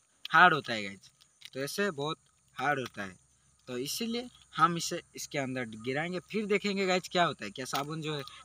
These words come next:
melt हो जाता है या फिर क्या होता है। और इस चार को हम मिलाकर एक बड़ा सा साबुन बनाएंगे, जिसमें कि हर प्रकार की गुण होगा। तो देखते हैं फिर इसमें। तो आप जो है वीडियो को last तक देखते रहो। हाँ, और हम वीडियो को start करते हैं।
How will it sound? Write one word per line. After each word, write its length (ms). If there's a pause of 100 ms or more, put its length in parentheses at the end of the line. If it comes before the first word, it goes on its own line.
melt 240
हो 60
जाता 260
है 100
या 120
फिर 240
क्या 140
होता 240
है। 60 (280)
और 200
इस 300
चार 220
को 120
हम 120
मिलाकर 420
एक 160
बड़ा 240
सा 100
साबुन 320
बनाएंगे, 360 (260)
जिसमें 320
कि 140 (280)
हर 120
प्रकार 320
की 200 (240)
गुण 220
होगा। 200 (300)
तो 60
देखते 340
हैं 80
फिर 180
इसमें। 360 (300)
तो 60
आप 220
जो 160
है 60
वीडियो 240
को 80
last 280
तक 100
देखते 320
रहो। 180
हाँ, 400 (140)
और 120
हम 180
वीडियो 260
को 80
start 300
करते 240
हैं। 120